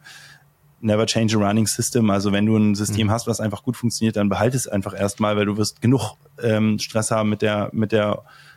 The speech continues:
Speaker 1: äh, mit dem Replatform von den Systemen, mit denen du eben nicht zufrieden bist. Und man kann das auch als Migrationspfad sehen. Ähm,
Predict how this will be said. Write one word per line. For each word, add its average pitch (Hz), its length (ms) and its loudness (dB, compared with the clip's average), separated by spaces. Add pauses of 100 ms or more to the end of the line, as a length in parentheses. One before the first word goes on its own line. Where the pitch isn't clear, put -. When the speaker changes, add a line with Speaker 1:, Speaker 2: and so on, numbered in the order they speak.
(140)
Speaker 1:
äh, 107 100 -4
mit 107 120 2
dem 107 120 2
Replatform 110 580 -2
von 107 140 -2
den 107 140 2
Systemen, 107 320 -2
mit 104 120 0
denen 107 120 2
du 104 80 0
eben 101 140 0
nicht 107 160 -2
zufrieden 110 400 -4
bist. 101 260 0 (380)
Und 101 100 -2
man 101 160 2
kann 104 140 -4
das 107 100 -2
auch 113 140 -2
als 107 160 -2
Migrationspfad 104 800 -2
sehen. 98 300 -2 (580)
Ähm, 98 540 2